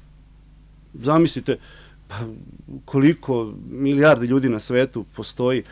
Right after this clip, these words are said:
e, i do-, sad, a,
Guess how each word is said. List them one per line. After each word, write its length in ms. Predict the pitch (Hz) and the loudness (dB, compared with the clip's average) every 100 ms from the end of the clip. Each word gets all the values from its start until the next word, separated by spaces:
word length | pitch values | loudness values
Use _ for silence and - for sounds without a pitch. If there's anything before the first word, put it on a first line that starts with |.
| - - - - - - | -20 -20 -20 -20 -18 -12
e, 100 | 110 - - - - - - - - - - - - - - | -12 -12 -20 -20 -20 -20 -20 -20 -20 -20 -20 -20 -20 -18 -12
i 100 | 113 | -10
do-, 140 | 131 - - - - - - - - - - - - - | -10 -12 -20 -20 -20 -20 -20 -20 -20 -20 -20 -20 -20 -16
sad, 280 | - | -8
a, 40 | 120 | -8